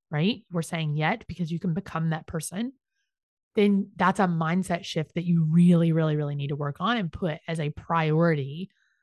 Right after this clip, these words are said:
of where you're putting your focus, because you've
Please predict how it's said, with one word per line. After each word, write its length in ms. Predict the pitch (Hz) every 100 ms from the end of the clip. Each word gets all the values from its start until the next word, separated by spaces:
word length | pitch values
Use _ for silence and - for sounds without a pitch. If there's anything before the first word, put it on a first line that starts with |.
| _ _
of 480 | 185 180 165 160 156 _ -
where 160 | 165
you're 160 | 165 156
putting 220 | - 151
your 120 | 143
focus, 380 | 139 170 - -
because 280 | - 170 165
you've 160 | 180